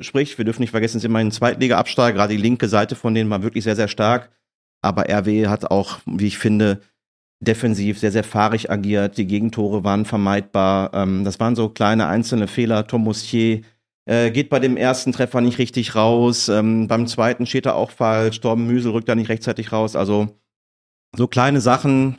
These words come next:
ähm, die dann einer Spitzenmannschaft, die R W E ja sein möchte, eigentlich auch ist, nicht, äh, passieren sollten. Aber letztlich hat man's dann nochmal gedreht mit einem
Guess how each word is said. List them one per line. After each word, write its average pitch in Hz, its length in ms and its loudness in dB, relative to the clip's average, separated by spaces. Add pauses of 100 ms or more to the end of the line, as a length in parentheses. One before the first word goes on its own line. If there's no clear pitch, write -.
ähm, 113 400 2
die 113 100 0
dann 107 160 2
einer 107 180 2
Spitzenmannschaft, 120 840 -2
die - 120 -4
R 101 160 -2
W 113 60 -2
E 104 40 -2
ja 107 140 0
sein 104 240 0
möchte, 113 300 -2
eigentlich 107 200 -6
auch - 140 -4
ist, - 320 -4 (480)
nicht, 113 220 0
äh, 101 260 4
passieren 104 560 0
sollten. 107 380 2
Aber 98 160 2
letztlich 101 360 -2
hat - 200 -4
man's 101 160 0
dann 101 80 0
nochmal 101 240 0
gedreht 92 440 -2
mit 87 140 -2
einem 87 240 0